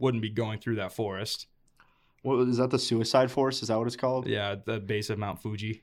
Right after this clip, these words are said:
Speaker 2: Jeez. They made, like, a movie about that or something. I
Speaker 1: They did.
Speaker 2: remember watching that in, like, middle school, and it scarred me.
Speaker 1: Yeah, I remember seeing that too. But that just means that God is important in our lives. I think
Speaker 2: That's,
Speaker 1: that's
Speaker 2: that's
Speaker 1: what the,
Speaker 2: true.
Speaker 1: I think that's what the theme of that movie was.
Speaker 2: That's fair.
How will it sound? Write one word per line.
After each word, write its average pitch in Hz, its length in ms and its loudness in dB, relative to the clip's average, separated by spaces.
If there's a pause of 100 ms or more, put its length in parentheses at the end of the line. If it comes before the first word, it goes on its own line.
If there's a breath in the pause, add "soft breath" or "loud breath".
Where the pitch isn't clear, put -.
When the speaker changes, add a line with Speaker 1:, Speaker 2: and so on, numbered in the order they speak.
Speaker 2:
Jeez. 95 680 -14
They 127 220 0
made, 247 180 -4
like, 165 160 -2
a 107 60 0
movie 104 300 -2
about 87 240 -12
that 87 160 -14
or 87 80 -12
something. - 280 -14
I - 120 -10
Speaker 1:
They 131 100 0
did. 139 60 2
Speaker 2:
remember 143 260 4
watching 113 300 2
that 104 160 -4
in, 98 40 -14
like, 95 200 -12
middle 98 180 -8
school, 95 240 -10
and 90 80 -12
it 87 60 -10
scarred 90 480 -8
me. 92 180 -16 (560 soft breath)
Speaker 1:
Yeah, 160 260 2
I 123 60 4
remember 143 220 4
seeing 113 160 -2
that 98 100 -6
too. 90 260 -8 (120)
But 110 240 0 (160)
that 120 140 -4
just 113 140 -6
means 110 200 -2
that 98 160 -4
God 104 200 -2
is 98 80 -10
important 92 360 -6
in 95 60 -10
our 92 100 -10
lives. 87 340 -14 (260)
I 113 120 0
think 117 100 2
Speaker 2:
That's, - 0 -
Speaker 1:
that's 110 240 0
Speaker 2:
that's 104 80 -6
Speaker 1:
what 107 120 2
the, - 40 -6
Speaker 2:
true. - 100 -8
Speaker 1:
I 117 40 -2
think 110 200 -2
that's 104 300 -4
what 113 80 -4
the 104 160 -4
theme 98 220 -6
of 98 60 -4
that 95 140 -6
movie 101 200 -6
was. 104 340 -4
Speaker 2:
That's 101 180 -8
fair. 101 320 -4